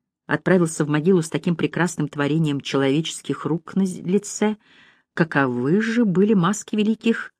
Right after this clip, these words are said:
рамессидов? Рамзес второй, величайший из фараонов, правил шестьдесят семь лет,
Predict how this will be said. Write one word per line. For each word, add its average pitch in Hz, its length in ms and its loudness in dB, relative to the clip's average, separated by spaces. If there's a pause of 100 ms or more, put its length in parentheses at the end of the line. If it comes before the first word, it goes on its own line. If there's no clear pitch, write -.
(140)
рамессидов? 202 920 2 (600)
Рамзес 156 580 4
второй, 180 480 6 (240)
величайший 160 680 4
из - 120 -6
фараонов, 151 540 4
правил 165 480 4 (180)
шестьдесят 180 760 4
семь 269 280 4
лет, 226 260 2